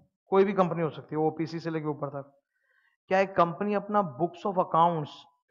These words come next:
shareholders के साथ शेयर करती है क्या? नहीं, ठीक है। कंपनी आपके पास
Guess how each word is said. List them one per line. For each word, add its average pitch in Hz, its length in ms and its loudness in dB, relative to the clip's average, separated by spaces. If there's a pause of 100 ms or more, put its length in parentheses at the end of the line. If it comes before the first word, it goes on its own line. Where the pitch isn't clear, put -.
(120)
shareholders 165 840 2
के 190 160 -2
साथ 151 560 4 (540)
शेयर 185 480 6
करती 175 460 2
है 147 100 0
क्या? 160 380 -8 (140)
नहीं, 147 380 0 (2000)
ठीक 180 180 2
है। 233 120 4 (800)
कंपनी 190 680 2
आपके 170 460 4
पास 190 420 6